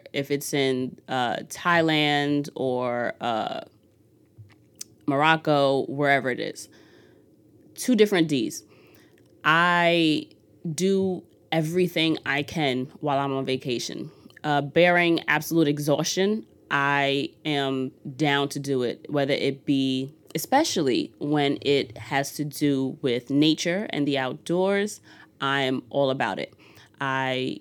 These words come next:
enjoy hiking. I wanna do, um, like, a cliff diving, um, s-, what, not snorkeling. Is it snorkeling? Yeah, snorkeling, not scuba diving. I haven't done scuba diving yet. That's on my list.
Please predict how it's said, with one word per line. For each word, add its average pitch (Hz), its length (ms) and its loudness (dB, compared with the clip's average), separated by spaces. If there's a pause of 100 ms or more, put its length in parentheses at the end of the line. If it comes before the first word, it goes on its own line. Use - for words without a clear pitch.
enjoy 131 360 -4
hiking. 170 760 0
I 151 100 -2
wanna 143 280 0
do, 139 580 -2
um, 127 800 -4
like, 139 120 -6
a 139 120 -6 (380)
cliff 180 340 0
diving, 127 760 -2 (100)
um, 123 560 -4 (480)
s-, - 340 -14
what, 147 120 -6
not 143 160 -4
snorkeling. 131 680 -10 (120)
Is 240 100 -8
it 262 80 -8
snorkeling? 247 480 -10 (140)
Yeah, 170 240 2
snorkeling, 139 540 -2
not 131 180 -2
scuba 120 200 -6
diving. 120 240 -8
I 147 60 -6
haven't 202 200 -4
done 180 120 0
scuba 151 300 -2
diving 104 320 -4
yet. - 160 -8
That's 135 200 -6
on 120 120 -6
my 117 80 -6
list. - 320 -12